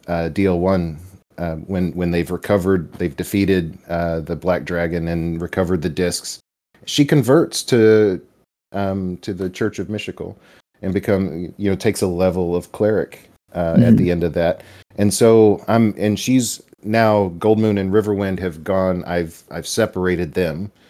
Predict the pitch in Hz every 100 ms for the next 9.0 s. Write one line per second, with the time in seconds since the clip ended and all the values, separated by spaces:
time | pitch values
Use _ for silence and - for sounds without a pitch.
0 | _ _ _ - 92 90 87 92 87 82
1 | 90 87 82 87 87 85 - 101 95 90
2 | 85 85 - 80 80 80 80 - 90 87
3 | 82 80 - - - _ - 85 85 80
4 | 73 98 90 85 - 92 90 85 85 90
5 | - 85 85 - _ - 95 85 82 78
6 | 90 82 85 82 78 - - 87 85 87
7 | 82 82 85 85 80 87 - - - -
8 | _ - 90 87 80 - 95 87 87